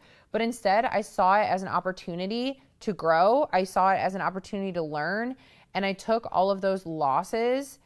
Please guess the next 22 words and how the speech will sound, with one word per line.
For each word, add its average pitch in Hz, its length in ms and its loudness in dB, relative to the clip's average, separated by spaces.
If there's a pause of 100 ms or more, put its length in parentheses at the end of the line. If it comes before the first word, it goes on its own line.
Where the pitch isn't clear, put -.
as 196 220 6
a 170 80 0
positive 208 640 0
because 208 400 0
it, 185 280 -4 (300)
every 208 280 2
single 214 380 -2
loss 175 420 4
led 185 180 0
me 190 100 -4
one 170 380 -4
step - 320 -6
closer 196 640 -2
to 185 160 -8
here 180 400 -4
where 185 160 2
I 170 60 0
am 165 280 -6
right 160 200 -6
now, 160 540 -4
which 185 200 -4
is 185 240 -6